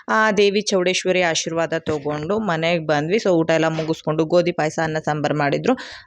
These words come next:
ಅದನ್ನ ಮುಗಿಸ್ಕೊಂಡು ಮನೆಗ್ ಬಂದು ಸ್ವಲ್ಪ ಹೊತ್ತು ರೆಸ್ಟ್ ಮಾಡಿ ಅಷ್ಟ್ರ ಮೇಲೆ ಮಕ್ಕಳನ್ನ ಕರ್ಕೊಂಡ್ ಬಂದು ಮತ್ತೆ ಒಂದು ಸಂಜೆ ರುಟೀನನ್ನ ನಿಮ್ ಜೊತೆ ಶೇರ್ ಮಾಡ್ಕೊಳ್ತಾ ಇದ್ದೀನಿ. ಈ ಸರಿ ಯಾಕೋ ನಮ್ಮ ಏರಿಯಾದಲ್ಲಿ ಜಾತ್ರೆ ಅಷ್ಟೊಂದೇನ್ ಜೋರಾಗಿರ್ಲಿಲ್ಲ. ಹಾಗಿದ್ರೆ ನಾನ್ ಇವಾಗ ಎಲ್ಲಿಗೆ ಬಂದಿದ್ದೀನಿ ಅಂತಂದ್ರೆ ಸ್ನೇಹಿತರೆ, ಇದು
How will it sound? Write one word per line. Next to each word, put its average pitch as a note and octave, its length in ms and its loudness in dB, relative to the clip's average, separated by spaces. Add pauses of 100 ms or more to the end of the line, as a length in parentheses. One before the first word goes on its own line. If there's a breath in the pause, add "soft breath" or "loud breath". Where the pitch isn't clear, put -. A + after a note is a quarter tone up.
ಅದನ್ನ A#3+ 360 4
ಮುಗಿಸ್ಕೊಂಡು A3+ 880 2
ಮನೆಗ್ F#3+ 500 2
ಬಂದು F#3 260 0
ಸ್ವಲ್ಪ F3 260 -2
ಹೊತ್ತು F3 340 0
ರೆಸ್ಟ್ E3+ 380 2
ಮಾಡಿ A3 480 4
ಅಷ್ಟ್ರ - 420 -4
ಮೇಲೆ F3 260 2
ಮಕ್ಕಳನ್ನ F#3+ 580 0
ಕರ್ಕೊಂಡ್ E3+ 500 0
ಬಂದು F3 180 0
ಮತ್ತೆ F#3+ 400 -2
ಒಂದು G3 220 0
ಸಂಜೆ E3 340 0
ರುಟೀನನ್ನ D#3+ 460 0
ನಿಮ್ A3 180 2
ಜೊತೆ D#3+ 260 0
ಶೇರ್ D#3 340 0
ಮಾಡ್ಕೊಳ್ತಾ D3+ 560 -2
ಇದ್ದೀನಿ. F3+ 320 0 (300 loud breath)
ಈ C4+ 160 4
ಸರಿ D#4 300 2
ಯಾಕೋ B3+ 300 4
ನಮ್ಮ G#3 260 2
ಏರಿಯಾದಲ್ಲಿ F#3 640 2
ಜಾತ್ರೆ F3 400 0
ಅಷ್ಟೊಂದೇನ್ A#3 760 2
ಜೋರಾಗಿರ್ಲಿಲ್ಲ. F3 800 2 (560 loud breath)
ಹಾಗಿದ್ರೆ A#3+ 500 2
ನಾನ್ B3+ 260 2
ಇವಾಗ G#3+ 260 0
ಎಲ್ಲಿಗೆ E3+ 300 -2
ಬಂದಿದ್ದೀನಿ D#3 500 -2
ಅಂತಂದ್ರೆ D3 400 0
ಸ್ನೇಹಿತರೆ, G3+ 360 2
ಇದು G#3+ 220 2